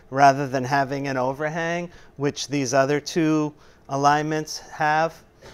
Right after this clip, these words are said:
So it's the one he's chosen to illustrate. Yeah,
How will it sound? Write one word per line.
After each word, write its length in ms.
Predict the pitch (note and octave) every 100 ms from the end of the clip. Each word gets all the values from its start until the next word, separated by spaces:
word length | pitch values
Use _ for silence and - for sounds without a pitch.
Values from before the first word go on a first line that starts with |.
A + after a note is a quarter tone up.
| -
So 220 | - C#3+
it's 180 | C#3 -
the 140 | - D#3
one 240 | D#3+ D3
he's 200 | C#3+ -
chosen 400 | - D3 B2 B2
to 200 | B2+ -
illustrate. 540 | C#3 C3 - A#2 G#2 - - _ _ - - -
Yeah, 120 | B2